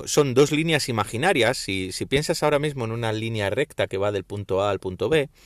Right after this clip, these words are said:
son dos líneas imaginarias que se salen de esa recta en sentido de noventa grados, o sea, se distancian hacia el punto B,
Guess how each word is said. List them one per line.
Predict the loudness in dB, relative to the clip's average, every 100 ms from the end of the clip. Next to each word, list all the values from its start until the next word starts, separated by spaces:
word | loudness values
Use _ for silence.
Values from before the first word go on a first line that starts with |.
| -20 -20 -20 -2
son | 2 6
dos | 6
líneas | 6 0 0 0
imaginarias | -2 -2 0 2 4 4 2
que | 2 2 2 -6 _ _
se | 0 2
salen | 4 4 4 4 2
de |
esa | 0 2
recta | 4 2 2 0 0 _ _ _
en | -2
sentido | 2 2 4 4 6
de | 6
noventa | 6 6 4 4
grados, | 4 6 6 4 0
o |
sea, | -2 0
se | 2 2 2
distancian | 0 0 0 2 0 -2
hacia | -2 0 2
el |
punto | 2 2 4 4
B, | 4